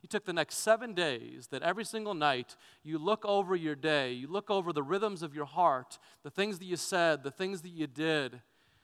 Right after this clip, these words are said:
each day over the next seven days, and then after seeing where you missed the mark, you look in the mirror of God's law and you repent. I can assure you of this, in seven days' time you will grow with Christ.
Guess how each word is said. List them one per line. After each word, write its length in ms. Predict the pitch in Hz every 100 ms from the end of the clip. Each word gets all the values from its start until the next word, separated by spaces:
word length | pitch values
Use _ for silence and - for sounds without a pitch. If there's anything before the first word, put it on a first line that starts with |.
| _ _ _ _ -
each 320 | 233 285 -
day 240 | 180 147
over 160 | 139 143
the 80 | 156
next 240 | 170 -
seven 300 | - 196 208
days, 500 | 170 151 143 147 - - - -
and 100 | -
then 140 | 208 208
after 420 | 202 247 269 254
seeing 400 | - 247 240 220
where 140 | 202
you 160 | 196 185
missed 260 | 202 220 -
the 80 |
mark, 420 | 175 190 202 185 180
you 100 | 175
look 280 | 220 277
in 140 | 285 233
the 80 | 214
mirror 480 | 208 262 294 247
of 160 | 214 160
God's 360 | 214 190 180 156
law 540 | 208 220 185 170 165 - - - -
and 220 | 185 190
you 200 | 185 202
repent. 840 | 175 185 - 262 285 - - - - - -
I 120 | 214
can 160 | 226 226
assure 480 | 208 - - 320 330
you 200 | 262 240
of 100 | 165
this, 300 | 247 220 -
in 160 | 202
seven 520 | 185 - - 302 285 254
days' 280 | 240 233
time 400 | - 247 240 214
you 140 | 196 202
will 120 | 190
grow 280 | 143 190 208
with 160 | 185
Christ. 680 | - 175 147 127 - - -